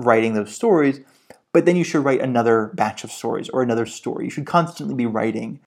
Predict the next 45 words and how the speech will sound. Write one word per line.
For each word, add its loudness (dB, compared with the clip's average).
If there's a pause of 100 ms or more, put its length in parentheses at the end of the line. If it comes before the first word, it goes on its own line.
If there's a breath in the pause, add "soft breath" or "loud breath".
(180)
but 4
you 2
should -2
not 2
always 8
be -8
editing 0
that -4
piece -10
of -8
work, -4
because -4
what's -2
going 2
to -2
happen -2
is -4
you 0
will, 2 (720 soft breath)
uh, 8
sort 0
of -4
futz 0
it -4 (200)
into -2
a 0
bad -2
story. -6 (140)
Um, 2
and 0
I, 4
that's -4
not 2
a -2
very -2
professional -6
<laughs> -10
sounding, -2 (420 loud breath)
um, 6
term, 2
but, 4
you 2
know, 4
it, 2
it's, -4